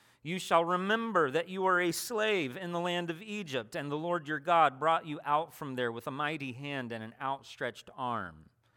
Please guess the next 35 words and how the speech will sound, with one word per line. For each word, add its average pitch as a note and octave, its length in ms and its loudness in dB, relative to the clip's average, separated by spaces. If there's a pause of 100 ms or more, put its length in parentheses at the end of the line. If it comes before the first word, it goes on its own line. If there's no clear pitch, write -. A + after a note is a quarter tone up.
(400)
Therefore A2 400 -4
the A#2+ 100 -6
Lord B2 240 -6
your B2 120 -6
God C3 320 2
commanded D3+ 480 -8
you B2+ 100 -10
to - 160 -18
keep B2 320 -12
the C#3 80 -10
Sabbath D3 500 -6
day." F#2+ 380 -12 (1120)
And A2+ 200 -8
then B2 200 -2
the A#2 60 -6
verse A#2 320 -6
that A2+ 100 -6
we've A2+ 200 -6
used A#2 260 -8
for A#2 160 -4
our A2 140 -2
text, A2+ 460 -6
Isaiah G#2+ 360 -4
chapter G#2+ 300 -6
fifty-eight, G#2 680 -10 (1080)
where G#2+ 180 -2
it - 80 -10
speaks - 340 -10
about G2+ 440 -2
delighting A2+ 680 0
in A#2 220 -8
the A2 120 -4
Lord A2 440 -6
by G#2 180 -2
delighting G#2 720 -6